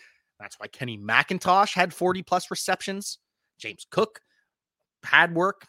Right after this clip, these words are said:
but he wasn't a full workhorse. Zamir White got work too. Georgia loved to rotate their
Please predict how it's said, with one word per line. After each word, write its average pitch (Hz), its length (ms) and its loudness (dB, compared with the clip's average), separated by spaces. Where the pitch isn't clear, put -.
but 110 100 -16
he 120 100 -10
wasn't 147 240 -4
a 139 40 -10
full 160 360 -2
workhorse. 160 460 -4
Zamir 110 300 -12
White 143 300 -2
got 202 200 2
work 208 300 -4
too. 208 300 -2
Georgia 165 460 -4
loved 127 360 -6
to 185 80 -8
rotate 165 460 -6
their 127 140 -12